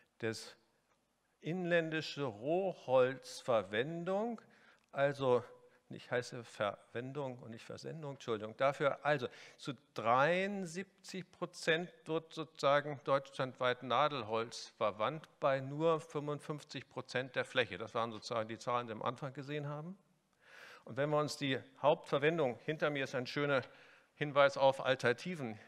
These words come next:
die schätze ich auch sehr, die sind auch sicher sehr wichtig, dass wir im Grunde aus Laubholz mehr machen können.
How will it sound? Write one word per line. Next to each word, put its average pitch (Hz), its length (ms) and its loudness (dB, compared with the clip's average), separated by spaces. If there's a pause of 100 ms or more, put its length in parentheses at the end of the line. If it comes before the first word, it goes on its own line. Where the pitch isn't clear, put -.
(140)
die 117 100 -12
schätze - 320 -8
ich 143 120 -8
auch 127 140 0
sehr, 156 300 2
die 131 140 -8
sind 131 140 -10
auch 110 120 -6
sicher 127 260 -4
sehr 107 180 0
wichtig, 156 440 -6 (460)
dass - 200 -8
wir 120 100 0
im 120 120 -4
Grunde 117 340 0 (240)
aus - 240 -2
Laubholz 123 460 2
mehr 123 200 -2
machen 151 380 0
können. 165 380 -2